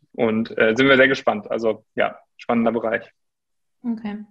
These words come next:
Speaker 2: Wird es denn weitere Investments in dem Food-Bereich geben?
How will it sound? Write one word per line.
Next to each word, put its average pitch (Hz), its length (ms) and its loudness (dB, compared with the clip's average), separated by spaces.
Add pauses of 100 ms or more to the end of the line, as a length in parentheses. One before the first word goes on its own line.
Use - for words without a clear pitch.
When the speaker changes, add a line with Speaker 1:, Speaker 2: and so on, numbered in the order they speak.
(220)
Speaker 2:
Wird 294 180 -2
es 330 100 -8
denn 269 200 -4
weitere 233 360 -2
Investments 220 720 -2 (100)
in 214 340 0
dem 202 300 -2
Food-Bereich 165 920 -2
geben? - 580 -10